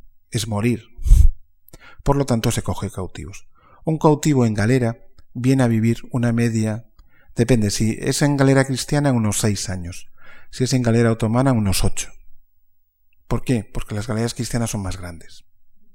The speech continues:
Pesan más y viven peor. Pero mueren de escorbuto, de peste, de tifus, mueren de todo.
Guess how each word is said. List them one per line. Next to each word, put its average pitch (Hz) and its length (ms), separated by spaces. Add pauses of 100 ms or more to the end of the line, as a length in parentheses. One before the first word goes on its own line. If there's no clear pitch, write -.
(440)
Pesan 117 340
más 117 320
y 110 120
viven 101 260
peor. - 320 (1000)
Pero 107 160
mueren 104 260
de 98 80
escorbuto, 110 880 (300)
de - 120
peste, 98 760 (320)
de 98 100
tifus, 101 720 (380)
mueren 139 260
de 92 100
todo. - 340